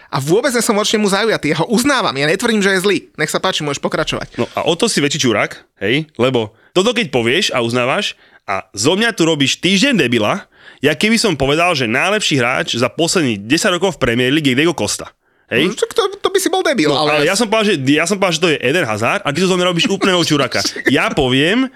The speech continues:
Speaker 2: že ma mrzí, že nevyhral zlatú loptu, ktorú chápem, že nemohol vyhrať, lebo proste v tom období boli proste iní prime hráči, ktorý som jasne povedal. A ty ešte aj epizódu nazveš, hej, čo, čo mi samozrejme mi ušlo, keď si to posielal na, na schvaľovanie, že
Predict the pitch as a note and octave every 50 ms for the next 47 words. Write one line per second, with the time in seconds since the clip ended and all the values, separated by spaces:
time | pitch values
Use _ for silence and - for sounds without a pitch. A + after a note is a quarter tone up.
0 | _ - A#2 B2 D#3 D#3 D#3+ C#3 C3+ C#3+ D3+ D3+ C#3+ G#3+ G#3 E3+ F3 C3+ C3 D#3
1 | F#3 G#3 A#3+ A#3+ A3 F3 D#3 D#3 D#3 D#3 F#3 D3+ A#2+ A#2 - - F#3 - - E3+
2 | D#3+ D#3+ D#3+ D3+ - - - - E3 F3+ G3+ - A3 G#3 D#3 F3+ F3 F3 F#3+ G#3+
3 | A3+ G3 F3+ D3+ C3 B2 B2 B2 C#3 F3 F3 D#3 C3+ C#3 C#3+ B2 C3+ B2 D#3 C#3+
4 | - E3 - - C#3+ C#3+ C#3 E3 D#3 D#3+ E3 D#3+ C#3 C#3+ C#3+ D3 B2 C#3 C#3+ -
5 | - D#3+ - D#3+ D#3 D#3+ D#3+ C#3+ C#3 D3 D3 C3+ A#2 G#2 G#2 - C#3 C3+ B2 B2+
6 | D3 C#3 B2 B2+ B2 - F3 C3 A#2 G#2+ A2 A2+ B2 D#3 G3 G3 - - - -
7 | - - - - D3 C#3 G#3 A3 G#3+ - A#3 A3+ - - C4 C4+ - C#4+ F#3+ F#3
8 | D#3+ C#3+ C#3+ C#3+ C#3+ C#3+ C3+ C3 C#3+ D3+ F3 G#3+ - - - G2+ A2+ C#3+ C3 D3
9 | C#3+ C#3 - - E3 D#3+ C#3+ E3+ E3+ D#3+ D#3 D#3+ D#3+ E3 E3 G#3 A#3 - - D#3+
10 | C3+ C#3+ C#3 B2 C3 D3 B2+ C3 B2 D3+ C3+ B2+ B2+ B2+ A#2+ C3 B2 - D3 D3
11 | D3 D#3+ D#3+ F3 F3+ D3 C#3+ C#3